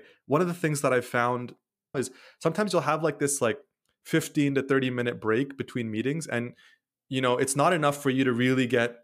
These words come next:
into your work. Let's say you need to, need to do something that requires, like, a lot of concentration. You can fill in those blocks with just, like,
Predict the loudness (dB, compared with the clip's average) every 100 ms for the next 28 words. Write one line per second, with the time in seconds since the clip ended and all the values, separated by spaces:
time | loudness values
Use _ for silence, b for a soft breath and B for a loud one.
0 | _ -10 -6 -2 2 2 4 2 2 -2
1 | 0 0 -2 -6 -10 _ -8 -6 -2 -2
2 | -2 -4 -2 -2 -2 -2 2 4 4 2
3 | -4 -2 0 2 0 -4 -6 -6 -4 -2
4 | -4 -6 -8 B B B B B _ _
5 | -8 -2 2 2 2 2 4 2 2 2
6 | 2 -2 -10 -6 0 2 0 -4 -2 -4
7 | -4 -20 -8 -6 0 0